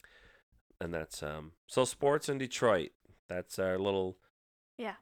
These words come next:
Speaker 1: a little
Speaker 2: Well,
Speaker 1: side
Speaker 2: I
Speaker 1: note.
Speaker 2: mean, I'm not a big sports fan.
Speaker 1: No,
Speaker 2: I, I
Speaker 1: and
Speaker 2: don't,
Speaker 1: that's good.
Speaker 2: I don't pay attention to the sort of,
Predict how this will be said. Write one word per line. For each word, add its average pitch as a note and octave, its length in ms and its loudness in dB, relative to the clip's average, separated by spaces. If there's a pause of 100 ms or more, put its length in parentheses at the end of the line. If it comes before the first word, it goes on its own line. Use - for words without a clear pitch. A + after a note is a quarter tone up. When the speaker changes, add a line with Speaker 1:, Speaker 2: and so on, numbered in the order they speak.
(160)
Speaker 1:
a - 60 4
little A#2 200 6
Speaker 2:
Well, - 100 6
Speaker 1:
side G2+ 200 10
Speaker 2:
I C#4 80 6
Speaker 1:
note. - 80 0
Speaker 2:
mean, A#3+ 260 -2
I'm D4+ 320 0
not B3 180 0
a A3 60 -4
big G#3 280 -6
sports G3+ 400 -12
fan. F#2+ 180 -4
Speaker 1:
No, E2 320 0
Speaker 2:
I, - 60 0
I G#2 80 4
Speaker 1:
and G#2 120 0
Speaker 2:
don't, G#2+ 220 4
Speaker 1:
that's A3+ 120 -6
good. D#2 340 0
Speaker 2:
I A#3+ 100 0
don't C4 240 0
pay A#3 200 -4
attention G#3+ 520 -8
to G3+ 160 -14
the F3+ 400 -6
sort G3 280 -10
of, F#3 280 -12